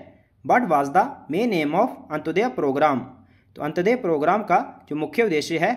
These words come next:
वो है दोस्तों helping the poorest among poor, ऑप्शन डी सही हो जाएगा, निम्नतम की सहायता करना। नेक्स्ट है एस जे एस आर वाई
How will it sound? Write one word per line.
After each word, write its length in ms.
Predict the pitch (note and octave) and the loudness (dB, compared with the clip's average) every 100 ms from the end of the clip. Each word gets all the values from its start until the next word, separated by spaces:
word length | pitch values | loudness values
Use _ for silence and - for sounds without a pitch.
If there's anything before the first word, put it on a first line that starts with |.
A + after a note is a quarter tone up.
| - | -2
वो 120 | F3+ | 0
है 140 | G#3+ D#3 | 2 2
दोस्तों 340 | C#3 C3+ A#3 B3 - - | -2 -2 -4 -4 -12 -4
helping 320 | D3+ E3 A3 | -4 -2 0
the 120 | F3+ B3 G3+ | 2 0 -2
poorest 340 | D3+ F#3 - F#3+ | 0 0 0 -2
among 200 | E3 G#3 E3+ | -2 -4 0
poor, 220 | F3 B3+ - - | 0 0 -4 -4
ऑप्शन 360 | D3 C#3+ A#3+ C4+ - | -4 -2 -4 -4 -6
डी 220 | C3 G#3+ | -4 -2
सही 180 | A#3 D3 | -2 -2
हो 160 | C#3+ G#3 - - - | -2 -4 -4 -18 -6
जाएगा, 420 | C3 C#3+ C#3+ D#3 B2+ | 0 0 4 2 2
निम्नतम 840 | C3+ C#3 C3+ D3 C#3+ C#3 G3 A#3+ | -2 -4 -6 -8 -8 -4 -2 -2
की 440 | G#3 A#3+ C4+ - - | -2 -6 -8 -18 -6
सहायता 420 | D3+ C#3 C#3+ G#3 F3 | -2 -2 2 0 0
करना। 300 | D#3 C#3+ D#3 C3+ - - _ _ _ _ _ _ _ - | -4 -2 -2 -2 -6 -20 _ _ _ _ _ _ _ -2
नेक्स्ट 300 | G3+ B3+ D#3+ | 0 0 -2
है 100 | G3 - - _ - | -2 -4 -20 _ -4
एस 200 | B3 - | -4 -2
जे 140 | E3+ D#3 | 0 2
एस 240 | C4+ - - - | 0 -4 -12 0
आर 180 | F#3 F#3+ | 2 2
वाई 280 | D3+ G#3 | 0 0